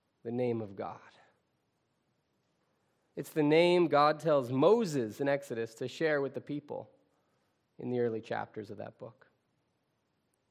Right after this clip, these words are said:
So for the third time in our story, when addressed,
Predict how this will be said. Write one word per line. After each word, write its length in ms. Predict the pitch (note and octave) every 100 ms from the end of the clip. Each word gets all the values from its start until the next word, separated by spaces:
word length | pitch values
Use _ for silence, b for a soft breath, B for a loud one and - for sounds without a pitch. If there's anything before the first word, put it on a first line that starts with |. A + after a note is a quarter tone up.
| _ _ _ _ _ _ _ -
So 80 |
for 180 | D3 F#3+
the 100 | E3
third 380 | D#3 F#3+ G3 F#3
time 320 | F#3 F3+ F3+
in 80 | D#3+
our 120 | D3+
story, 500 | D3 - E3+ F3+ D#3+
when 180 | D3+ D#3
addressed, 680 | C#3+ B2 D#3+ G3+ G3+ -